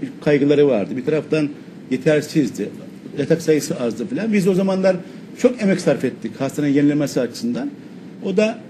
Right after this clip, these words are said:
e, izliyormuş bizleri. E, gerçekten de, e, takdir edip bizi,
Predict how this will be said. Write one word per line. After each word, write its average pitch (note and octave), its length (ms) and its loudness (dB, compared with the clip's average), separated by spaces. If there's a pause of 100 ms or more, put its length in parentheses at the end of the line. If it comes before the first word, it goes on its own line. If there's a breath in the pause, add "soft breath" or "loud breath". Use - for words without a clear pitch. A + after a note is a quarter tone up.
(120)
e, D3+ 160 4
izliyormuş F3 580 4
bizleri. C#3+ 380 2 (440)
E, B2 320 0
gerçekten E3 560 0
de, E3+ 140 0 (580)
e, B2+ 300 0 (100)
takdir D#3 320 0
edip E3+ 160 2 (120)
bizi, D#3+ 280 4